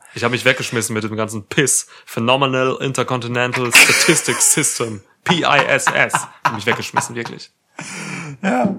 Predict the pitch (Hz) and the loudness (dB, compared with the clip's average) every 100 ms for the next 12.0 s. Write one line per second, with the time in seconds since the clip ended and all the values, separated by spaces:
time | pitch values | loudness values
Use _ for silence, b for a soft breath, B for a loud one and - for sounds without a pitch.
0 | - 160 123 120 - B B - 139 139 | -2 0 0 -2 -10 B B 4 4 4
1 | - 170 175 160 B 131 151 170 226 196 | 2 4 6 2 B 4 4 4 -2 -4
2 | 165 - 165 160 170 147 - 143 139 127 | -4 2 2 2 -4 -6 -4 0 0 0
3 | 127 123 147 143 - 120 107 117 110 107 | -2 2 2 2 -4 -4 -2 -2 -2 0
4 | 107 104 104 - 120 127 123 - 113 120 | 4 6 4 2 -2 -2 -2 2 4 4
5 | 120 117 - - 120 113 113 113 117 107 | 0 -4 -10 -6 -4 -2 -2 -2 0 2
6 | 131 123 117 123 120 131 131 123 117 - | 2 0 -2 2 4 2 0 0 -2 0
7 | 117 123 117 117 127 120 117 - 123 123 | 2 2 4 4 4 4 -4 -2 2 2
8 | 131 127 123 104 110 113 110 - 123 - | 2 -2 -4 -4 -4 -4 -4 -2 -4 0
9 | 147 160 - 131 135 123 - 107 123 131 | -2 -2 -6 -6 -4 -6 -6 -2 2 4
10 | 139 123 123 117 113 113 - 117 113 117 | 2 0 4 4 4 0 -2 -2 0 -2
11 | 110 110 101 120 123 117 107 110 110 107 | 0 -4 -2 -2 0 -2 2 2 2 -4